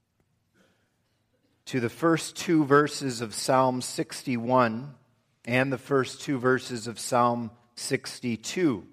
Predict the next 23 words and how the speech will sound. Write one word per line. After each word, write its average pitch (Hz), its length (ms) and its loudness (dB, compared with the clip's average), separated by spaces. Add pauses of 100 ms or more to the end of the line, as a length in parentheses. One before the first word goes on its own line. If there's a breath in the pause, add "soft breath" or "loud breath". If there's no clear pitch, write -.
(760)
And 117 480 -4
we're 123 160 -2
gonna 120 440 -2 (340)
think 170 340 -4
about 120 400 4
these 117 280 -4
verses, 120 760 -6 (140)
uh, 117 240 0
a 120 100 -4
bit 123 340 0
and 120 160 -6
meditate 123 680 0 (100)
on 110 280 0
them 110 260 -4
under 123 280 -2
the 117 140 -2
theme, 127 640 -6 (400 soft breath)
"Comfort 160 680 0
from 127 260 -4
the 120 100 -2
Rock 120 640 4
of 110 180 -8
Ages." 110 760 -6